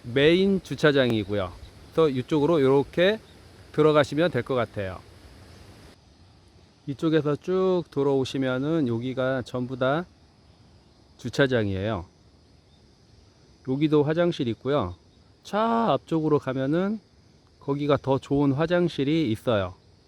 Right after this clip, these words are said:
여기 주차장에서 내려오셔가지고 이쪽 길로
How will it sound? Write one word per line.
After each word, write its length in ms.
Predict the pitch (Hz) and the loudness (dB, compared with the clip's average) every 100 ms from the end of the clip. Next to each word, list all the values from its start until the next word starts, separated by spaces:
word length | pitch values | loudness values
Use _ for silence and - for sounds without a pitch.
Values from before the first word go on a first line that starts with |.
| _ _ _ _ _ _ _ _ _ _ - - - - - 156 | _ _ _ _ _ _ _ _ _ _ -20 -20 -20 -20 -8 -4
여기 180 | 165 | -2
주차장에서 1120 | 170 151 - 185 180 175 160 151 151 151 113 - - - - - - | -4 -2 2 4 4 4 2 2 2 2 0 -6 -18 -20 -20 -20 -14
내려오셔가지고 1160 | 135 139 160 147 143 139 131 135 165 98 - - - - - - - - - - - - - | -4 0 0 0 0 0 -2 -2 -2 -4 -10 -20 -20 -20 -20 -20 -20 -20 -20 -20 -20 -20 -16
이쪽 280 | 127 170 - | -4 -4 -2
길로 480 | 156 147 151 127 | 0 2 2 0